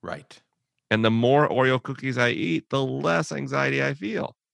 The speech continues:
Speaker 2: And so our brain, way below the part of it that makes decisions like today,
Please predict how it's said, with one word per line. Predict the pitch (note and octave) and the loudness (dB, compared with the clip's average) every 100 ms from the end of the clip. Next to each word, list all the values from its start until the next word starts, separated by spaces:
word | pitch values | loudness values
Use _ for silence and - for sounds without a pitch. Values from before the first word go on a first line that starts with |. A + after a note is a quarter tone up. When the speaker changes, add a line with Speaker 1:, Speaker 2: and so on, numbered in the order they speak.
| _ _ _ _ _ _ _ A#2+ | _ _ _ _ _ _ _ -6
Speaker 2:
And | A#2 | 0
so | C#3 C3 | 4 6
our | B2+ | 6
brain, | A#2 A#2 D3 G3 C#3 D3+ - | 4 2 4 4 2 0 -4
way | A2+ A#2+ G#3 B3 C4 G3+ | -8 0 2 2 0 -2
below | A#2+ G#2+ G#2 G2+ F#2+ F2 | 0 4 4 4 2 -2
the | F#2+ | -8
part | - G2+ F#2+ | -2 0 0
of | F#2 | -2
it | - | -4
that | F2 - | -4 0
makes | E2+ - | -2 -2
decisions | - F2+ F#2 E2+ E2+ E2 | -8 -4 -4 -4 -6 -2
like | D#2+ - | -2 -4
today, | - E2+ D2 C#2 B1+ | -8 -2 0 0 -4